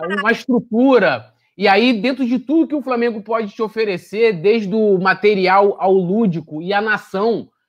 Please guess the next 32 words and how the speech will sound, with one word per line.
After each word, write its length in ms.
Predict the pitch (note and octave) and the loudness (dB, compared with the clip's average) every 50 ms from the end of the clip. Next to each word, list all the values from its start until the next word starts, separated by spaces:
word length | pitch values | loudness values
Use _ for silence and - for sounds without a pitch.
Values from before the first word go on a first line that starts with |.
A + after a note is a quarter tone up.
| _ _ _ | _ _ _
eu, 100 | C#3+ D#3 | -10 -10
eu, 180 | C#3 E3+ F3+ - | -8 -10 -12 -12
eu, 220 | E3 F3+ F#3 - F#3+ | -10 -8 -8 -6 -8
assim, 200 | G3 G3+ A3 G3+ | -8 -6 -6 -6
eu 220 | F#3 F3 E3 F#3+ G3 | -6 -6 -4 -4 -2
me 80 | G#3+ | -2
apaixonei, 760 | G#3 G#3 A3 A3 - A3+ G3+ G3 G#3+ A3+ A3+ G#3 F3 C3 - _ _ _ _ | -2 -2 -2 -2 -2 -2 0 2 2 2 2 0 -2 -4 -6 _ _ _ _
é, 180 | - C3+ D3 - | -8 -4 -4 -4
pelo 240 | - - F3 F#3 F#3 | -2 -2 -2 -2 -2
Flamengo, 400 | F#3 F#3+ E3+ D#3+ F3 F#3+ F3 D#3+ | -2 -2 -2 -2 -2 -2 -2 -2
já 100 | E3 F3 | -2 -2
nasci 300 | F3 E3+ D#3+ - F#3+ F#3 | -2 -4 -6 -6 -8 -8
Flamengo, 480 | F3+ G3 E3+ D#3+ E3 F#3 G3+ F#3 F3+ | -6 -6 -4 -4 -4 -4 -4 -4 -4
mas, 300 | F#3+ F#3 F3+ F3 - - - | -4 -4 -4 -4 -6 -8 -8
é, 260 | D#3 D#3+ C#3 D3+ D#3+ | -8 -6 -4 -4 -4
eu 60 | F3 | -2
me 100 | F#3+ G3 | -2 -2
apaixonei 680 | F3 - - G3 G#3 G3+ - - G3 F#3 F3 F3+ G3 F#3+ | -4 -2 -2 -2 -2 -2 -2 -4 -2 -2 -2 -2 -4 -4
pela 220 | F#3+ G3 F#3 F#3 | -4 -4 -6 -6
torcida 300 | F#3 F#3 F3+ - F#3+ F#3 F#3 | -4 -6 -8 -6 -6 -8 -6
quando 160 | F#3+ G3 G3+ | -6 -6 -6
eu 60 | G#3 | -6
entrei 500 | G#3 G3+ F#3 - _ _ _ - F3+ F#3 | -6 -8 -8 -10 _ _ _ -4 -2 -2
no 80 | F#3+ F#3+ | -2 0
Maracanã 420 | F#3 F3+ F#3 F3+ - F3 F3 E3+ | 0 -2 -2 -2 -2 -4 -4 -4
pela 180 | F3 F3 F3 E3 | -4 -4 -4 -4
primeira 220 | E3+ F3 F3 F3 | -4 -4 -4 -4
vez. 80 | E3 - | -4 -6
Falei, 140 | E3 D#3+ | -10 -12
"Caramba, 400 | - F3 E3 D#3+ F3 F#3 F3 D#3 - | -6 -2 -2 0 0 -2 -2 -4 -4
é 120 | D3+ E3+ F3+ | -2 -2 -2
assim 480 | G3+ - - - - G3+ A3 A#3 G3+ | -2 -4 -6 -8 -4 -4 -2 -2 -4